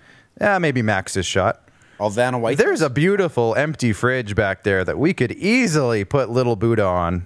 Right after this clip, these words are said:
Speaker 1: Just saying. Uh, <laughs> we are gonna get into our squad select now, uh, talk a little N F L, break down the last weekend, uh, and of course, as we mentioned,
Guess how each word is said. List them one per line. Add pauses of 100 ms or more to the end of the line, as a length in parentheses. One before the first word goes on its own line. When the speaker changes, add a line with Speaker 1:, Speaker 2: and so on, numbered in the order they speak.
(160)
Speaker 1:
Just
saying. (800)
Uh, (920)
<laughs>
we
are
gonna
get
into
our
squad
select
now,
uh,
talk
a
little
N
F
L,
break
down
the
last
weekend, (300)
uh,
and
of
course,
as
we
mentioned,